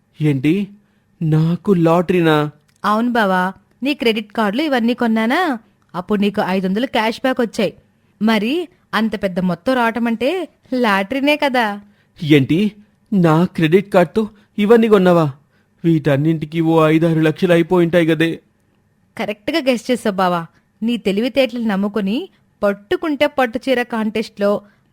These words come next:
Speaker 2: పార్టిసిపేట్ చేస్తే పట్టుచీర గ్యారంటీ.
Speaker 1: టాపిక్ మార్చకు. ఇప్పుడు ఇవన్నీ ఎందుకు కొన్నావు? ఎవరి కోసం కొన్నావు?
Speaker 2: ఎందుకు కొన్నావంటే,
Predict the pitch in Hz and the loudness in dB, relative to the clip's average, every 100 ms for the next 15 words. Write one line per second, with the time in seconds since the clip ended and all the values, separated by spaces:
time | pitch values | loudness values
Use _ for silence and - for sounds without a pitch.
0 | 202 202 240 - 277 - 233 208 320 370 | 0 0 0 -2 -4 -2 -4 -4 -6 -8
1 | _ _ _ 196 185 185 269 - 285 294 | _ _ _ -6 -6 -2 -4 0 0 2
2 | 277 269 277 254 226 - _ _ - 165 | 2 2 2 -2 -4 -8 _ _ -2 0
3 | 151 190 196 170 175 - 160 143 - _ | 2 2 0 2 2 2 0 0 -2 _
4 | _ 135 127 139 143 180 156 160 185 196 | _ -10 -4 0 0 2 2 2 2 2
5 | 185 226 - 185 180 208 208 185 170 160 | 2 0 -4 2 2 4 2 2 2 2
6 | 135 - _ _ _ _ _ _ - 190 | 2 -2 _ _ _ _ _ _ -6 -2
7 | 190 277 311 285 302 302 285 330 359 254 | -2 -2 0 0 0 0 -2 -2 -2 -4